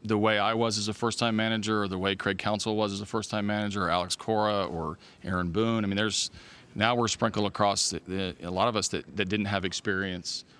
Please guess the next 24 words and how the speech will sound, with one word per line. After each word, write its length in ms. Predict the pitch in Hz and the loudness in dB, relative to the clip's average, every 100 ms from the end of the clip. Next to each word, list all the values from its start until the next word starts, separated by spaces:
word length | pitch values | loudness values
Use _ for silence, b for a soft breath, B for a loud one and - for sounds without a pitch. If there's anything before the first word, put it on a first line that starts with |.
| B | B
when 120 | 107 | -2
we 100 | 95 | -2
first 240 | 90 107 - | 0 0 2
got 140 | 104 | 2
our, 160 | 101 - | 2 0
our 100 | 92 | -2
first 260 | - 95 | -2 -2
jobs. 520 | - 104 120 95 - - B B B B - - | 2 2 2 -2 -8 -14 B B B B -14 -4
Uh, 260 | 95 95 | 0 2
but 160 | 90 92 | 0 -2
you 60 | |
gotta 180 | - 151 | 0 0
be 120 | 131 | 4
your, 180 | 131 123 | 2 2
your, 240 | 92 107 101 | 0 -2 -2
your, 220 | 98 104 101 | -4 -4 -4
yourself. 680 | 82 92 - 135 - - - | -6 -4 -2 -2 -4 -12 0
Players, 480 | 135 175 170 110 - | 2 4 2 0 -2
players 480 | - 127 143 143 113 | -2 2 4 2 2
like 200 | 120 113 | 2 2
authenticity. 760 | 110 110 101 90 123 - 120 113 | 2 2 0 0 0 0 0 0
They 160 | 95 | 0
like, 420 | 95 92 87 - - B B B B B | 0 0 -2 -6 -18 B B B B B
uh, 520 | - 90 87 82 82 | -2 0 0 -2 -4